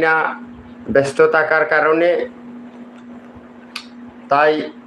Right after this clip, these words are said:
সবাই নিজেরাই ব্যস্ত হয়ে যায়। কারণ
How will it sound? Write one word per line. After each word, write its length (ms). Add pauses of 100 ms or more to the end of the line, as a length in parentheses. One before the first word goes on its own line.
(1500)
সবাই 300 (2500)
নিজেরাই 420 (100)
ব্যস্ত 240 (140)
হয়ে 220 (120)
যায়। 220 (760)
কারণ 460